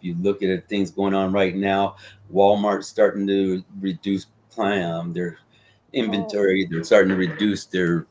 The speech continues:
Speaker 1: people, they're closing down. You got, uh, Starbucks closing down. You have a number of different places that are closing down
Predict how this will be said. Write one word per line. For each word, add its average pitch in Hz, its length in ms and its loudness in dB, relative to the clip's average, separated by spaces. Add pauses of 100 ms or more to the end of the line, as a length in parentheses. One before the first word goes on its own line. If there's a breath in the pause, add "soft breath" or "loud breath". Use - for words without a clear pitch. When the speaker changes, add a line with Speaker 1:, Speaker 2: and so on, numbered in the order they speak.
(140)
Speaker 1:
people, 113 320 0
they're 82 120 -2
closing 101 460 4
down. 101 440 0
You 85 120 0
got, 82 220 0
uh, 76 380 -8
Starbucks 110 680 2
closing 104 400 0
down. 107 180 0
You 117 60 -2
have 123 140 2
a 104 80 -4
number 120 280 0
of 101 60 -4
different 107 280 -2
places 101 340 -6
that 87 100 -4
are 85 100 -4
closing 92 480 -6
down 85 420 -6